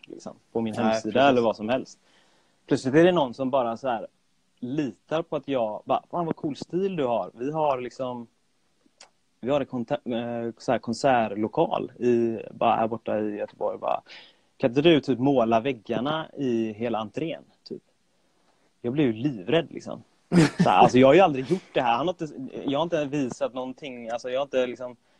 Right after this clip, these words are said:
Speaker 1: så här, bara, bara på vad jag har gjort i, på hemsida och så här, kanske hade jag gjort någon liten affisch för dem eller så där. Eh,
Speaker 2: Ja.
Speaker 1: men det var ju bara så här, "Ja, vi kör. Lätt." Alltså, jag,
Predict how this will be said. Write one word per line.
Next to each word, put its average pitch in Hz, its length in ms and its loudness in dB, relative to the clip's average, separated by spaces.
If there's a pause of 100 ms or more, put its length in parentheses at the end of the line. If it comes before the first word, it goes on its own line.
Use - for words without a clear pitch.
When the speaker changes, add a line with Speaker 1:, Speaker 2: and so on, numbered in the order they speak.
(360)
Speaker 1:
så - 120 0
här, 135 80 4
bara, 139 560 2
bara 143 380 -2
på 139 260 -8
vad 123 200 -4
jag 117 120 -6
har 117 120 -12
gjort 120 340 -16
i, 117 340 -6
på 131 140 -8
hemsida 131 720 -2
och 123 120 -2
så 139 100 -2
här, 110 180 0
kanske 127 260 -6
hade 120 120 0
jag 120 80 -2
gjort 120 160 -4
någon 120 220 -6
liten 110 440 -8
affisch - 480 -8
för 120 140 2
dem 113 120 -2
eller 107 120 -6
så 113 120 -8
där. 110 180 0 (760)
Eh, 117 80 -4
Speaker 2:
Ja. 107 360 -2 (540)
Speaker 1:
men 110 360 2
det 113 100 2
var 147 140 8
ju 143 60 8
bara 123 240 6
så 113 140 -6
här, 101 80 2 (100)
"Ja, 131 300 2 (200)
vi 113 220 -6
kör. - 340 -4 (100)
Lätt." - 440 -10
Alltså, 113 220 -8
jag, 127 420 -4